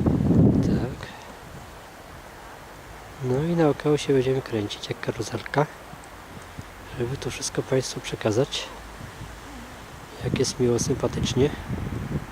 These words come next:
Najgorsze jest to, że ja dzisiaj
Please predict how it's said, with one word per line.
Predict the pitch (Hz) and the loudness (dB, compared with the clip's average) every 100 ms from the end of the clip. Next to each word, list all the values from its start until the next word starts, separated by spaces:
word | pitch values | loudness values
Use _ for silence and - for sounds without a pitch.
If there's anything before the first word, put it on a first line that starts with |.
| - - - - - - - - - - - - - - - | -12 -12 -12 -12 -12 -12 -14 -14 -14 -14 -12 -12 -10 -8 -4
Najgorsze | 110 139 143 165 | 2 4 6 8
jest | 139 - | 8 6
to, | - 135 | 4 4
że | 107 113 127 - - - - - - - - - - - - - | 6 6 4 2 -6 -6 -8 -8 -8 -10 -12 -14 -14 -14 -10 0
ja | 123 | 2
dzisiaj | 117 - 123 - 131 | 2 0 0 4 4